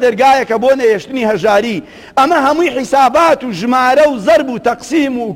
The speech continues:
کۆ و لێدەرکردنە. ئەم زەکاتە ئەگەر بە باشی کۆ بکرێتەوە و بدرێت، چارەسەری زۆرێک لە کێشەکانی کۆمەلگاکە. بە مەرجێ دەستێکی ئەمین وەری بگرێ و دەستێکی ئەمین دابەش-، دابەشی بکە. زەکات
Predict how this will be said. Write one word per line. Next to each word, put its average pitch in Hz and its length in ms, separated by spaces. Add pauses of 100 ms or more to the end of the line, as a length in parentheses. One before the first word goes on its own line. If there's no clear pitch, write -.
کۆ 311 180
و 311 100
لێدەرکردنە. 254 760 (600)
ئەم 349 140 (100)
زەکاتە 285 480
ئەگەر 277 280
بە 254 140
باشی 254 340
کۆ 285 180
بکرێتەوە 247 540
و 240 160
بدرێت، 294 420 (340)
چارەسەری 269 560 (100)
زۆرێک 330 360
لە 262 100
کێشەکانی 254 580
کۆمەلگاکە. 240 720 (400)
بە 269 160
مەرجێ 294 440 (600)
دەستێکی 277 580
ئەمین 262 300
وەری 233 260
بگرێ 226 340
و 175 80 (280)
دەستێکی 240 600
ئەمین 240 340
دابەش-، 185 400 (460)
دابەشی 180 420
بکە. 143 220 (500)
زەکات 302 460